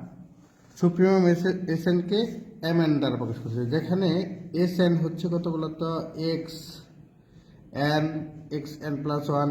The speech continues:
এক্সএন প্লাস টু, টোটাল কত বলতো, for all n belongs to n। যদি limit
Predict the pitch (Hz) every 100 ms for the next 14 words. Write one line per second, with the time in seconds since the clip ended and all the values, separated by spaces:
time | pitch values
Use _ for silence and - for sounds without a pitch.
0 | 139 135 135 131 139 139 151 147 127 135
1 | 143 143 143 143 151 147 - 165 180 175
2 | 151 185 185 - - 151 156 170 147 151
3 | 151 - 151 147 160 117 - - - -
4 | - - - - - - - - 131 160
5 | 202 220 180 202 - - - - - -
6 | - - _ - 170 214 196